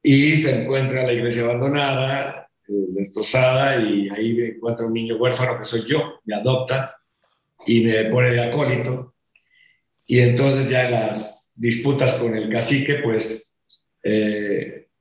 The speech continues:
se-, secuestran a la... a ver, Henry Hutchinson, uno de los forajidos, o bueno, de estas gentes, se enamora de una indígena local, que es Paula Pritchett, que era una playmate. <laughs>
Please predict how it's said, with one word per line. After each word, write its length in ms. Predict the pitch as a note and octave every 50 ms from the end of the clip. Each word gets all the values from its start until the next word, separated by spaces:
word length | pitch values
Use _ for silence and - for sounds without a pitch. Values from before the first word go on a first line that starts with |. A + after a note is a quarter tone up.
| _ _ _ _ _ _ _ _ _ _
se-, 420 | - - - C#3 A#2+ A#2+ - - - - - - - - - -
secuestran 840 | - A#2 A#2 A2 - C#3+ D3+ E3 F3 F3 D#3 D3 D3+ D3 C#3+ C#3+ C#3+
a 40 | C#3+
la... 480 | C3+ B2 A#2+ A#2 A2+ A2+ - - - -
a 140 | - C3 C3+
ver, 360 | D3+ D3+ - - - - -
Henry 240 | - E3 D#3+ D#3+ D#3+
Hutchinson, 500 | E3 F3 E3+ E3+ E3+ D#3+ D3+ E3+ F#3+ F#3 E3
uno 160 | D3+ D3 D3 C#3+
de 60 | C#3+
los 140 | C3+ A#2 -
forajidos, 580 | - B2 A#2+ A#2+ A#2+ A#2 B2+ C3+ C3+ C#3 B2+ A#2
o 80 | A2
bueno, 220 | A2 A2+ A#2 A#2 A2+
de 80 | A2 A2+
estas 240 | A2+ - B2 A#2+
gentes, 540 | - - A#2 A#2+ A#2+ A#2+ B2 - - - - _ _ _ _ _ _ _ _ -
se 140 | - -
enamora 440 | B2 A#2+ B2 B2 C3 C#3+ C#3+ C#3 C3+
de 140 | C3+ C3 B2+
una 640 | B2+ C3+ C3+ C3+ C3+ C3 B2 A#2 G#2+ G2+ - - - - _ _ _ _
indígena 600 | - A#2 A#2 A#2+ B2+ C#3+ C3+ C3+ C3+ C3 B2+ B2+ A#2+
local, 600 | A2 A2+ A2+ A2+ - C3 C3 B2+ B2+ - - - - - - _ _ _ _ _ _ _
que 140 | - A#2 A#2
es 100 | A#2 A2+
Paula 420 | - - C3 B2+ B2+ B2 B2 B2 B2
Pritchett, 480 | B2 A#2+ A#2+ - C3+ C#3 D3+ D3 -
que 80 | - B2+
era 200 | A#2+ A2+ A2+ A#2
una 400 | A#2 A2+ A2+ A2 G#2+ G#2 G2+ -
playmate. 680 | - B2 B2 B2 A#2+ A2+ A2+ B2+ D3+ - - - - _ _ _ _ _ _ - - C3
<laughs> 340 | - C#4 B3+ C4 A#3+ A3+ -